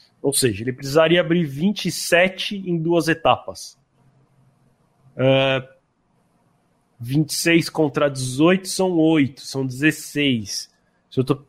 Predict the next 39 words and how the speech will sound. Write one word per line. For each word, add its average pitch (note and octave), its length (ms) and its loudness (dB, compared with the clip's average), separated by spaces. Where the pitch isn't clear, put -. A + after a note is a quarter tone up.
pensando D#3 380 2
no D#3+ 120 4
Verstappen D3 480 0
vencendo D3 460 0
e E3+ 40 -4
fazendo D#3+ 320 2
melhor D3 260 4
volta D3 380 2
e F#3 40 2
o F3+ 40 -4
Leclerc E3+ 400 -2
em D#3+ 60 -2
segundo. A#2 640 -6
Ainda D#3+ 360 6
não E3 180 2
abriria E3+ 480 2
pra, D#3 640 2
esse, C3 220 -8
sim, B2+ 180 2
não C#3 180 6
é E3 60 6
um F3+ 60 4
cenário E3 340 2
dele. C#3+ 260 0
Se - 100 4
ele A#3 140 8
vencer G#3+ 360 4
as G3+ 80 4
duas F#3+ 200 2
próximas F#3 440 0
corridas, E3 380 2
ele E3 140 4
é - 20 -4
campeão, E3 540 2
ainda E3+ 180 0
não D#3 120 0
é D#3 40 0
um D#3+ 60 -2
cenário. D3+ 580 -2